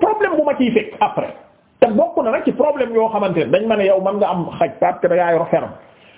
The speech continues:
ma am xaj ba pare ñu ne ma léegi nag, euh, yow léegi malaaka yi nag duñu fi ñëw loolu seetal loolu loolu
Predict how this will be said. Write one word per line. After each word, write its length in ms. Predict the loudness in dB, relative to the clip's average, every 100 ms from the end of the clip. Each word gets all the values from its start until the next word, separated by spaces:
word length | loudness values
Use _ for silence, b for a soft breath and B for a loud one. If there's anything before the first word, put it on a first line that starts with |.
| B
ma 140 | 0 2
am 100 | 2
xaj 140 | -2 0
ba 100 | 0
pare 220 | 2 0
ñu 60 | 0
ne 100 | 2
ma 80 | 2
léegi 240 | 2 2
nag, 120 | -2 -4 -14 -20 _ -8 0
euh, 120 | 2 2
yow 340 | 2 2 2
léegi 260 | 0 0 0
malaaka 360 | 0 0 0
yi 60 | 0
nag 100 | 0
duñu 160 | 0 0
fi 80 | -2
ñëw 140 | -4 -14 _ _ _ _ -4
loolu 380 | 0 2 2 0
seetal 280 | -2 0 2
loolu 260 | 0 -2 -6 -4
loolu 340 | -2 0 0